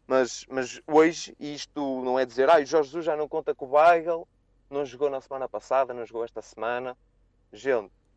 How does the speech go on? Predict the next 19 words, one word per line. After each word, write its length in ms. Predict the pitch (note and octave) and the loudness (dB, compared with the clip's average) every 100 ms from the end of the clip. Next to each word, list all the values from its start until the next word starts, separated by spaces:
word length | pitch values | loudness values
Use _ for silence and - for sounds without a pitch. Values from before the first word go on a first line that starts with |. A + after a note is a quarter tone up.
| _ | _
eh, 460 | A2 A2 A2 A2 G#2+ | 0 2 0 -2 -6
um 140 | A2+ A2+ | -12 -2
plantel 840 | B2 A#2 B2 B2 C#3 C#3+ C#3+ - _ | 0 2 4 8 8 8 2 -10 _
é 100 | - A2+ | -6 0
grande, 440 | A2+ A#2+ C#3 C#3 | 4 4 2 -4
composto 360 | C3+ B2 C3+ - | -12 -8 -8 -2
por 80 | |
vários 180 | B2 A#2 | 0 0
jogador-, 380 | B2 A2+ B2 A2 - - - A2+ | -6 -6 -8 -8 -16 -18 -20 -12
por 140 | A#2+ | -2
vários 220 | B2+ B2 | 0 0
jogadores, 400 | A2 A2 A2+ A2+ | -2 -6 -6 -2
e 60 | B2 | 0
há 100 | B2 | 0
duplas 400 | A#2+ C3+ D3 C3 | 0 -8 -8 -12
que 80 | _ | _
podem 240 | C3+ C3 | -8 -6
não 100 | C3 | -12
funcionar. 540 | B2+ C3 C3+ A#2 F#2 | -14 -14 -12 -8 -8